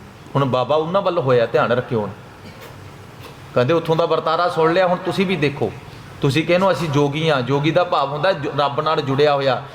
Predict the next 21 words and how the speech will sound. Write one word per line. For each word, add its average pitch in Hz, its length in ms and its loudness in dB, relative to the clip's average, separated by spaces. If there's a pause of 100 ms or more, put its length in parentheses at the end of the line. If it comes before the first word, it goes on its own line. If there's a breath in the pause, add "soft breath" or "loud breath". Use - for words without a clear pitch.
(220 loud breath)
ਜਿਹੜਾ 170 220 4
ਰੱਬ 143 280 0
ਨਾਲ 175 180 2
ਜੁੜਿਆ 151 340 2
ਹੋਵੇ 175 300 2
ਤੇ 202 120 0
ਉਹਨੇ 202 220 2
ਰੱਬ 156 240 0
ਨਾਲ 190 180 0
ਜੋੜਨਾ 156 480 2
ਹੁੰਦਾ 160 220 -2
ਹੈ। - 340 -4 (140)
ਤੁਸੀਂ 185 300 0
ਰੱਬ 151 220 0
ਨਾਲ 175 160 2
ਜੁੜੇ 143 300 -2
ਹੋਏ 165 160 2
ਇੱਕ 151 160 -6
ਪਾਸੇ 160 320 -2
ਬਹਿ 202 180 2
ਗਏ, 196 160 -2